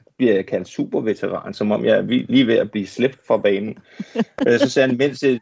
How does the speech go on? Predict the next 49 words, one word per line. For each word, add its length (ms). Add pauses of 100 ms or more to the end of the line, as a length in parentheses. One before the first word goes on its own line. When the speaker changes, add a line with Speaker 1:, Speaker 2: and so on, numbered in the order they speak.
Speaker 1:
de, 160
øh, 220
motionsløbere, 720
der 80
løber 220
uden 280 (140)
på 60
banen 340
og 80
løber 180 (200)
meget 200
langsommere, 440
end 60
jeg 140
gør, 120
de 140
bliver 200
kaldt 300
supermotionister." 880 (1040)
Og 140
det 120
satte 260
faktisk 380
en, 180
en 120
god, 340
øh, 80
debat 300
i 40
gang 260
i, 100 (140)
i 60
D 180
B 40
U, 300
og, 100
og 180
det 80
endte 140
faktisk 280
med, 120
at, 180 (200)
at 160
det 120
nu 100
bare 260
hedder, 240 (680)
øh, 200
plus 520